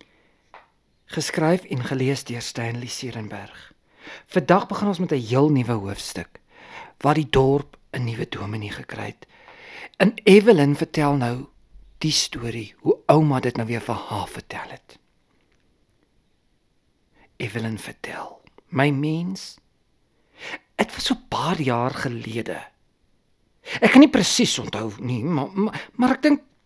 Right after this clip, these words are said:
drie of vier gewees. Ek weet nie, maak ook nie saak tog. Ek onthou, dit was daardie Woensdag, toe al die vrouens in die dorp hare wou kom doen het.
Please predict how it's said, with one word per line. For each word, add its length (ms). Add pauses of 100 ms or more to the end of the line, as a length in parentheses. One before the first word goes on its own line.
(220)
drie 280
of 100 (120)
vier 300
gewees. 580
Ek 180
weet 220
nie, 100
maak 200
ook 120
nie 60
saak 380
tog. 260 (1500)
Ek 280
onthou, 520 (800)
dit 240
was 160
daardie 340 (160)
Woensdag, 920 (920)
toe 160
al 240
die 100
vrouens 460
in 140
die 180
dorp 320
hare 480
wou 160
kom 240
doen 240
het. 380